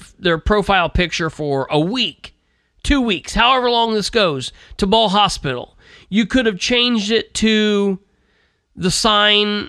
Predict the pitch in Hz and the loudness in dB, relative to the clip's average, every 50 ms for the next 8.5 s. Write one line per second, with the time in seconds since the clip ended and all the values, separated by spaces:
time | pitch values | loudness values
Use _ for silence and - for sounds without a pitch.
0 | - 180 - - 190 190 190 185 - 190 185 190 202 202 185 170 151 139 - - | -10 -12 -8 -4 -2 0 0 0 0 0 0 2 2 2 2 2 0 -2 -4 -6
1 | 156 147 - - 214 220 214 214 214 196 - 214 208 202 180 208 208 196 185 165 | -8 -8 -4 -2 0 0 0 0 -2 -2 -4 -2 -2 0 0 0 0 0 0 -2
2 | - - 139 - - - - _ _ _ _ _ _ _ _ _ _ _ _ _ | -4 -8 -12 -12 -12 -16 -20 _ _ _ _ _ _ _ _ _ _ _ _ _
3 | _ _ _ _ _ _ - 156 165 147 131 135 131 143 - _ - - 185 175 | _ _ _ _ _ _ -4 -2 0 0 0 -2 -4 -6 -12 _ -4 -2 0 0
4 | 196 180 - - 220 233 240 254 233 226 202 - - - - 185 175 170 175 175 | 0 -2 0 0 0 2 2 2 2 0 0 0 -4 -4 -2 -2 -2 -2 -2 -4
5 | 170 170 170 170 165 160 143 143 156 156 151 156 - - 165 170 160 135 123 - | -2 -2 -2 -2 0 -2 0 0 0 0 -2 -4 -6 -6 -4 -4 -4 -4 -6 -8
6 | - - - - _ _ _ _ _ _ _ _ _ - 247 262 277 277 262 254 | -10 -14 -16 -18 _ _ _ _ _ _ _ _ _ 0 0 2 2 2 2 2
7 | 240 240 226 220 208 190 190 214 220 220 214 208 - - - 220 208 190 185 156 | 2 0 0 -2 -2 0 2 2 2 2 2 0 -4 -4 -2 0 0 0 0 0
8 | 117 - - - - - - - - | -4 -8 -10 -10 -10 -10 -12 -14 -16